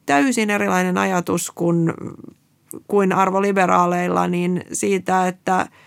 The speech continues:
mikä on hyvä naisille, mikä on hyvä lapsille, mikä on hyvä perheille, mikä on hyvä yhteiskunnalle. Ja kyllä heillä on oikeus tähän mielipiteeseensä ja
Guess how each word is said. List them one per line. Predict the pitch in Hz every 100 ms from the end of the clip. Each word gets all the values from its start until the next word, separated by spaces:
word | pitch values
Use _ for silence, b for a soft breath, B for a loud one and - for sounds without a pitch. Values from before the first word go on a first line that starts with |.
| b b _ -
mikä | 214 226 233 214 214
on | 220 214
hyvä | 233 196 175
naisille, | 185 185 185 185 180
mikä | 185 185 185 185
on | 190
hyvä | 185 180
lapsille, | 180 175 - 170 170 175
mikä | 175 185 170
on | 180
hyvä | 180 165
perheille, | 175 175 170 180 165 165
mikä | 165 170 170
on | 165 185
hyvä | 175 165
yhteiskunnalle. | 175 - - - - 85 101 - 143 170 220 B B B B B -
Ja | 196 196 - - _ _ -
kyllä | 285
heillä | 185 262 214
on | 190
oikeus | 165 165 170 160
tähän | - 185 175 175 - - - -
mielipiteeseensä | 190 175 175 170 165 170 170 165 170 170 165 165 170 170
ja | 170 170 175